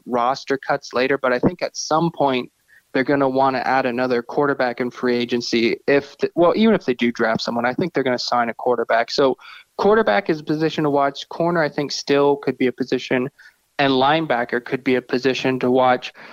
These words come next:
But with, they have, like, twenty-two million. I'm not so sure that they're gonna wanna bleed it down. I wouldn't be surprised if they wanna roll over a decent amount into next year because, uh, Cortland Sutton and Bradley Chubb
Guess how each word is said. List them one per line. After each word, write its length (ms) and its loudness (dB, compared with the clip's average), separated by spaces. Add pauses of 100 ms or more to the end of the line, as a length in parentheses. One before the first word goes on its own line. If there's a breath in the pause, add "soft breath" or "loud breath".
(280 loud breath)
But 320 4
with, 180 2 (240)
they 140 2
have, 220 0
like, 200 -2
twenty-two 480 -2
million. 540 2 (340 loud breath)
I'm 220 0
not 220 -2
so 180 -2
sure 280 0
that 180 0
they're 100 0
gonna 220 0
wanna 280 0
bleed 320 -2
it 140 -4
down. 320 0
I 100 0
wouldn't 240 -2
be 120 -2
surprised 500 -2
if 120 -14
they 100 0
wanna 280 -2
roll 320 0
over 320 2
a 60 0
decent 420 -2
amount 420 -2
into 220 -10
next 380 -2
year 100 2
because, 540 0 (300 loud breath)
uh, 160 0
Cortland 480 0
Sutton 320 -2
and 120 -4
Bradley 400 0
Chubb 480 -2